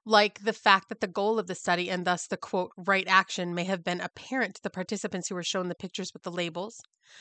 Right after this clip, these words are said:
the ethical issues with using health conditions that people have as a, quote, "gross out picture," the fact that the phrase "contributes to" is doing an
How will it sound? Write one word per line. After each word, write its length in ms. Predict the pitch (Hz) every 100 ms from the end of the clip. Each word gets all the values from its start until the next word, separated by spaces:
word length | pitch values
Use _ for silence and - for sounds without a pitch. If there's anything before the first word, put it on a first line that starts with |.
| - -
the 140 | - 247
ethical 340 | 214 254 269
issues 320 | 220 185 226
with 140 | 190 -
using 300 | 190 185 190
health 280 | 190 214 -
conditions 460 | 208 180 208 185
that 180 | 196 -
people 280 | - 190 190
have 640 | 151 - 202 208 175 180
as 240 | 208 190 185
a, 200 | 175 160 -
quote, 300 | - 175 -
"gross 340 | 180 208 226
out 200 | 175 170
picture," 420 | 175 - 175 214 - - - - -
the 80 | 247
fact 340 | - 262 262
that 140 | 294
the 40 | -
phrase 540 | - 220 190 185 - - -
"contributes 800 | - 185 - 285 311 202 175 -
to" 340 | 175 160 175 - - -
is 160 | 220
doing 300 | 220 233 214
an 120 | 190